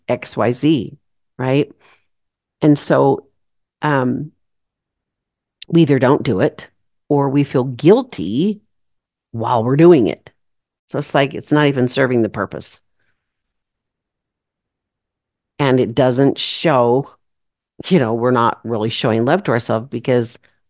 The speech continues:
we're scolding ourselves and making ourselves feel guilty you know, for doing it. So let's expose selfish, shall we? Because,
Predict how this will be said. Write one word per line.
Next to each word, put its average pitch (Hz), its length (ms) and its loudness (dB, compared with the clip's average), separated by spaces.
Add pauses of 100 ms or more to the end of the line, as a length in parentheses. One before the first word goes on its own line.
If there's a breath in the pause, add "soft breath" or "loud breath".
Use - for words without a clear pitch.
we're 117 120 -10
scolding 139 520 2
ourselves 92 540 -4
and 113 80 0
making 113 240 -4
ourselves 113 380 -6
feel 113 120 -4
guilty 135 600 -2 (640)
you 143 120 0
know, 120 180 2
for - 180 -8
doing 156 340 4
it. - 220 -8 (2000)
So - 180 -8
let's 190 560 2
expose 127 840 -2 (380)
selfish, - 880 -6
shall 117 340 -2
we? 139 360 -2 (1200)
Because, 151 560 2